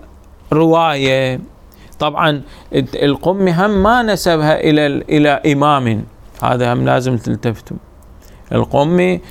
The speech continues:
ما نسب هذا الشيء إلى إمام معصوم. بس ما ندري رواية هذه لو هو،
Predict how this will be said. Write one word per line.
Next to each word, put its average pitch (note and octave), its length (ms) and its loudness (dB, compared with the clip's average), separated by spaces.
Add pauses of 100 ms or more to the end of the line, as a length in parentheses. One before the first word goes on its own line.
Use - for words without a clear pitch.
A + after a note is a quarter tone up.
(160)
ما G#3+ 300 2
نسب D#3+ 380 -2
هذا D#3+ 360 0
الشيء E3+ 400 0
إلى D#3+ 420 2 (180)
إمام C#3+ 400 0
معصوم. A#2+ 440 -6 (560)
بس - 140 -8
ما D#3+ 260 2
ندري C#3 460 0
رواية D#3 760 0
هذه C#3+ 320 -6 (840)
لو C3+ 380 2
هو، C#3+ 540 2